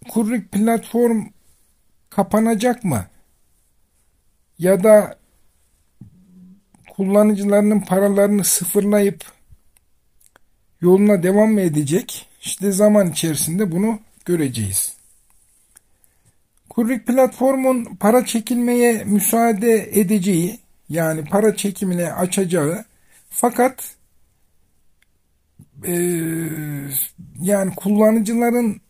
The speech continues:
paralarının bir kısmını yardım babında keseceği de söyleniyor. Hatta geçen haftalarda en yaygın,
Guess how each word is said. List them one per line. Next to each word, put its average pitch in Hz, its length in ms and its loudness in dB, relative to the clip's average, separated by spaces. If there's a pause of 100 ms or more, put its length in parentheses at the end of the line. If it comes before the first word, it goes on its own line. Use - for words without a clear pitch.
(180)
paralarının 220 760 0
bir 226 200 -4
kısmını 190 720 -2 (1080)
yardım 196 580 0
babında 208 500 2
keseceği 208 680 -2
de 135 280 -2 (220)
söyleniyor. 143 600 -4 (1600)
Hatta 233 520 0
geçen 220 380 0
haftalarda 233 720 2
en 233 520 0
yaygın, 214 720 0